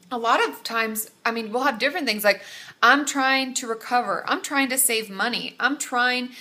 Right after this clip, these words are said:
to be more outgoing. I'm trying to spend more time with my friends." This list can go on and on and on. And I'd like you just for this week to think of four, 'cause I feel like that's kind of manageable. Four. And every time you catch yourself saying you're trying to do that thing,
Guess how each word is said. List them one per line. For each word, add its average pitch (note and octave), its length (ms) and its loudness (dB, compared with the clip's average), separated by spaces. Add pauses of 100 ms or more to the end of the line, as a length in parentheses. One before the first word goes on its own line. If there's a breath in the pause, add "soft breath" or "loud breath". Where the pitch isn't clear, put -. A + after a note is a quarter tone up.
(160 loud breath)
to - 80 -10
be G3+ 180 -8
more A3 280 0
outgoing. G3 580 0
I'm C4+ 140 -2
trying A#3+ 480 2
to B3 60 -6
spend A#3 200 -6
more G#3 140 -6
time G3+ 180 -2
with G3+ 140 -8
my F3 80 -6
friends." F#3 280 -8 (300 loud breath)
This D4 220 0
list B3 260 0
can G#3+ 180 -6
go G3+ 280 -4 (100)
on G#3 260 0
and G#3 220 -6
on F#3 220 -4
and F3+ 140 -12
on. F3+ 260 -4
And A3+ 80 -4
I'd C4 120 0
like F4+ 280 2
you B3 120 -2
just A3+ 280 -4
for C#4 100 -4
this C#4+ 300 -2
week C#4 340 -10 (300 loud breath)
to A#3 80 -4
think A#3 200 -6
of G3+ 80 -4
four, G3+ 600 -2 (100)
'cause - 120 -6
I C#4 100 0
feel G#4 140 -2
like E4+ 140 0
that's A3 200 -2
kind G3 180 -12
of F3 80 -10
manageable. F3 640 -8 (160)
Four. A3+ 540 0 (480 loud breath)
And A#3+ 140 2
every D#4+ 260 4
time D#4+ 240 -4
you C#4 80 -2
catch C4+ 260 0
yourself B3 280 -2
saying A3+ 240 -2
you're F#3+ 100 -6
trying A3 300 -2
to F#3 60 -10
do G3+ 200 -8
that G3 340 2
thing, G#3+ 360 -6